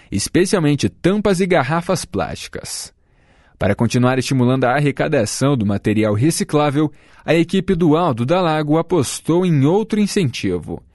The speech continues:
Ao invés da pizza semestral, as turmas passaram a receber pelas garrafas coletadas uma moeda pedagógica digital, fruto de outro projeto da escola.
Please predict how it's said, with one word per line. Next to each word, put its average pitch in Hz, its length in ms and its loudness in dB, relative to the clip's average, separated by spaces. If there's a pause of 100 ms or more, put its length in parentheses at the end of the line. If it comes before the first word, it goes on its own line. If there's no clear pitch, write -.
(240)
Ao 180 160 2
invés 202 320 2
da 185 140 2
pizza 202 480 0
semestral, 160 760 0 (320)
as - 240 -2
turmas 202 380 2
passaram 175 600 0
a 156 60 2
receber 160 440 2
pelas 175 320 0
garrafas 147 580 0
coletadas 165 680 0
uma 180 180 2
moeda 180 480 2
pedagógica 175 1000 0
digital, 135 720 0 (420)
fruto 214 400 -2
de 156 160 4
outro 262 340 2
projeto 180 600 0
da 196 100 0
escola. 65 640 -4